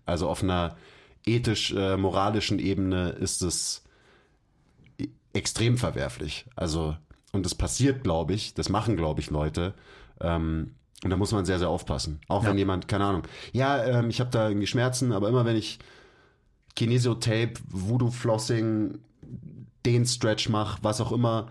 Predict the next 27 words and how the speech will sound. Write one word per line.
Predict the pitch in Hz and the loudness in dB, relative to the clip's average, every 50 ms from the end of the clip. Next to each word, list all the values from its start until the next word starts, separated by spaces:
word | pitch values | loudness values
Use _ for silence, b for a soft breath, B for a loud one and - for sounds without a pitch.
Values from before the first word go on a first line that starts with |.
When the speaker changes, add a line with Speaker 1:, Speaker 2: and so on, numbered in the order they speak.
| B B B | B B B
Speaker 1:
dann | 101 101 104 | 0 2 4
hilft's | 113 135 135 - - - | 4 4 4 2 0 0
mir.“ | 131 131 123 120 120 123 - - - - - - _ _ _ _ _ _ _ _ _ - - - - | 2 2 4 4 2 0 -2 -6 -16 -20 -20 -20 _ _ _ _ _ _ _ _ _ -20 -14 -4 0
Geil, | 139 156 202 214 117 78 69 - - - - - | 0 2 2 2 2 0 -2 -6 -12 -20 -12 -4
dann | - 101 104 120 | -2 0 2 2
macht | 160 110 98 - - | 2 0 0 -2 -2
es. | 90 78 76 - - - - _ b b b b b b b b b b b b b b b b b b b b _ _ - | -2 -2 -2 -4 -6 -8 -12 _ b b b b b b b b b b b b b b b b b b b b _ _ -2
Und | 113 110 | 0 2
dann | 110 113 | 2 4
müssen | 131 135 131 131 | 2 2 2 2
wir | 120 | 2
die | 117 113 | 2 2
Leute | 101 107 113 113 - - | 2 2 2 2 2 0
ermutigen, | 98 98 104 117 143 180 202 - - 151 123 110 98 92 | 0 2 4 4 4 4 2 2 2 2 2 2 2 2
dass | 92 92 - | 2 0 0
sie | 101 90 | 0 0
das | 95 87 82 | 0 0 0
weitermachen. | 92 104 143 180 - 127 95 87 80 78 - 76 71 73 - B B B B | 2 2 2 2 2 2 2 2 0 0 -2 -2 -4 -4 -6 B B B B
Natürlich | 87 90 - 139 135 131 123 | -4 -2 0 0 0 2 2
muss | 110 110 107 - | 2 0 2 2
man | 107 98 | 2 0
das | 98 90 98 | 0 0 0
immer | 104 101 92 | 0 0 0
koppeln, | - - 135 131 123 135 117 107 101 95 - | 0 0 0 2 2 2 2 2 2 0 0
auch | - 98 98 - | 0 0 0 2
mit, | 101 95 95 92 - - - B B B B B B - | 0 0 0 0 -4 -8 -14 B B B B B B -2
ähm, | 92 90 90 87 87 85 85 82 - - | 0 0 2 2 2 0 0 -2 -4 -8